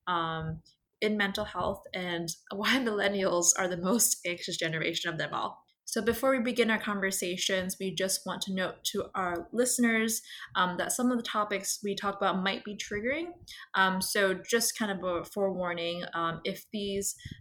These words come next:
topics or this top-, topic in general, uh, does,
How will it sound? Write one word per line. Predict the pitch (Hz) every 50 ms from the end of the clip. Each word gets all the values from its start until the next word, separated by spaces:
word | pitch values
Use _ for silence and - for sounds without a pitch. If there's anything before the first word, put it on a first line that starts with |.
| - -
topics | - 311 302 302 294 285 285 285 - 247
or | 214
this | 202 202
top-, | - - 202 185 180 - - _ - _ _ -
topic | 202 190 185 190 190
in | 185 175
general, | 175 175 170 175 175 180 185 180 175 170 - - -
uh, | 185 180 170 170 170 170
does, | - 180 175 170 180 190 190 185 - -